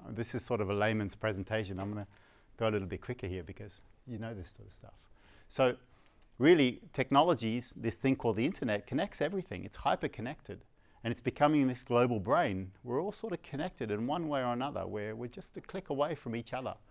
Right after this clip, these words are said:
And, um, and really what it's about now, it's about using people's behavior, the personal data, the data we give to the system, in order to figure out an ad that I can serve you at some time in the future.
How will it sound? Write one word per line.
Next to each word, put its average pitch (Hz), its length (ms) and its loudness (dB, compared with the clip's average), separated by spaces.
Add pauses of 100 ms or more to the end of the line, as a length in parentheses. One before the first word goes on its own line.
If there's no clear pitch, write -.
(600)
And, 104 260 -2
um, 104 320 2 (160)
and 123 160 4
really 202 220 8
what 170 160 8
it's - 120 0
about 110 360 6
now, 139 180 6
it's 190 160 2
about 127 300 8
using 160 360 2
people's 147 320 -2
behavior, 113 600 2 (680)
the - 80 -8
personal 156 480 8
data, 123 300 10
the 110 120 2
data 135 300 10
we 135 80 2
give 127 220 2
to - 80 -6
the 123 80 -2
system, 131 440 -2
in 127 120 4
order 131 160 6
to 123 320 2 (420)
figure 175 320 6
out 117 300 8 (500)
an 131 140 4
ad 123 300 6
that 117 100 0
I 117 80 6
can 139 160 -4
serve 131 360 2
you 107 280 -2 (420)
at - 100 -18
some 127 280 -2
time 120 340 0
in 113 80 0
the 110 60 -4
future. - 420 -8